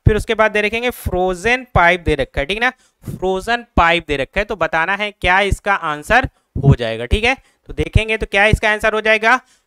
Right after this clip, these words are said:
बी नंबर इसका बिल्कुल सही हो जाएगा, बेल सॉकेट बिल्कुल सही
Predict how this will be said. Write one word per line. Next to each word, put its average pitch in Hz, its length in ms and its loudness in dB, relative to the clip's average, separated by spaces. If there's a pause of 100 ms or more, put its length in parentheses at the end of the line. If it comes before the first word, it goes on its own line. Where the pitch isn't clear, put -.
(260)
बी 262 160 4
नंबर 226 320 0
इसका 220 220 -4
बिल्कुल 196 280 -6
सही 196 200 -2
हो 208 80 -2
जाएगा, 214 280 0
बेल 196 380 -2
सॉकेट 185 500 0 (280)
बिल्कुल 143 460 -6
सही 180 360 -4